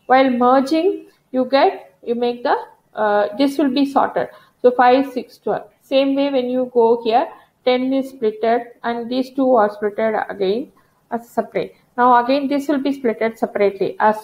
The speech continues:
single element. See here, this is up, up to this, when the sublist becomes one, till that you are splitting. Here also it becomes one. So till that you are splitting. Then here it is nine, one, and then when merging you become, you changes,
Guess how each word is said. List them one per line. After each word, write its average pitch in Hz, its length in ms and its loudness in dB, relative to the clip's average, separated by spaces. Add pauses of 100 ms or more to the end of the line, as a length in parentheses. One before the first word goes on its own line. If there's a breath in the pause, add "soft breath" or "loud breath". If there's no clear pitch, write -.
(340)
single 262 320 4
element. 196 400 0
See 277 160 0
here, 277 340 2 (280 loud breath)
this 240 140 -8
is - 300 -8 (140)
up, - 300 -2
up - 240 -6
to 254 160 2
this, 220 180 -4
when 240 260 2
the 240 60 2
sublist 240 480 2
becomes 233 460 -2
one, 208 260 2 (360 soft breath)
till 262 180 6
that 269 400 2 (100)
you 233 140 4
are 220 120 4
splitting. 208 500 0 (180)
Here 240 180 2
also 233 280 0
it 233 120 -4
becomes 214 400 -4
one. 185 240 -4 (140)
So 233 220 -4
till 233 200 -2
that 254 180 -2
you 202 120 -2
are 196 120 0
splitting. 196 400 -10 (420 soft breath)
Then 262 420 4
here 262 320 2
it 254 80 -2
is 254 200 -2
nine, 214 380 -2
one, 226 300 0 (460)
and 226 220 0
then 220 140 0
when 233 180 0
merging 233 440 0
you 254 200 2
become, 226 340 0
you 220 360 2
changes, 262 560 2